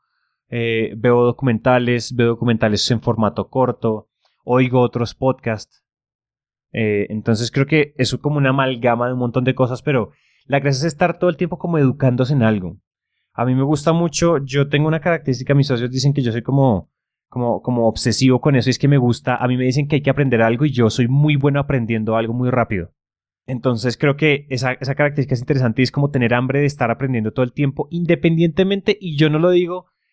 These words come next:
aprender sobre podcast, aprender sobre ventas, aprender sobre estas cosas, no. Uno puede aprender sobre otras cosas. Qui-, alguien quiere aprender a escribir filosofía, eso seguramente les va a servir.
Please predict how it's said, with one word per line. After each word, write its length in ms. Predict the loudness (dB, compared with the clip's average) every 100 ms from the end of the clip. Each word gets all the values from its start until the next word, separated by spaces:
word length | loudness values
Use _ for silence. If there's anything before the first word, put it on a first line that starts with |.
| _ -6
aprender 520 | -4 -2 2 2 2
sobre 260 | 2 0
podcast, 420 | 2 0 0 -2 -4
aprender 440 | -4 -2 0 0
sobre 240 | 0 2
ventas, 340 | 2 2 0 -6
aprender 400 | -4 -2 0 0
sobre 220 | -2 -4
estas 180 | -4 -8
cosas, 120 | -6
no. 180 | -6 -8 _ _ _
Uno 260 | -2 -2 2
puede 160 | 2
aprender 300 | 2 0 0
sobre 160 | 2 2
otras 200 | 0 -2
cosas. 460 | -2 -2 -4 -14 _ _ _
Qui-, 140 | -20 _
alguien 300 | -8 -6 -4
quiere 260 | 0 2
aprender 280 | 2 0 0
a 40 | 0
escribir 320 | 2 0 0
filosofía, 640 | 0 -2 0 0 0 0
eso 120 | -12 -8
seguramente 400 | -6 -6 -8 -8
les 140 | -8
va 40 |
a 40 | -6
servir. 360 | -4 -2 -2